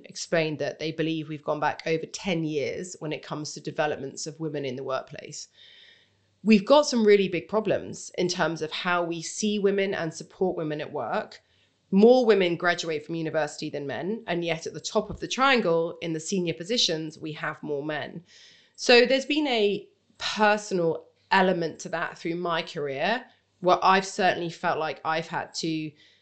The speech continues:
fight my way to be heard sometimes as a woman. And so there's been the personal impact of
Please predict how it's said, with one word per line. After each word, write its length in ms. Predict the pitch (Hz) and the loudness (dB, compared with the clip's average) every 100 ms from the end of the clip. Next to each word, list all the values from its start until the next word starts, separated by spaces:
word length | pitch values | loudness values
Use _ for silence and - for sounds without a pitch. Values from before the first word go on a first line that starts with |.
| _ _ | _ _
fight 400 | - - 202 180 | -4 6 8 8
my 200 | 165 160 | 2 0
way 580 | 160 175 151 151 214 226 - | 2 4 4 2 -2 -2 -6
to 100 | 180 | -6
be 120 | 175 | -4
heard 320 | 170 170 165 | 0 2 2
sometimes 560 | 165 156 - 147 147 - | 0 -8 -6 -6 -6 -6
as 180 | 180 180 | -6 -6
a 60 | |
woman. 500 | 160 147 - 185 269 - _ - _ _ _ _ | -6 -6 -6 -8 -8 -12 _ -20 _ _ _ _
And 340 | 202 208 208 202 | 4 6 6 4
so 160 | 247 | 4
there's 260 | 226 277 285 | 6 4 2
been 260 | - 294 285 | 2 2 2
the 60 | |
personal 600 | 285 - 240 247 240 202 175 | -2 -4 2 2 2 0 2
impact 580 | 170 160 156 - - | 0 -2 -2 -4 -2
of 280 | 170 156 - | -2 -2 -8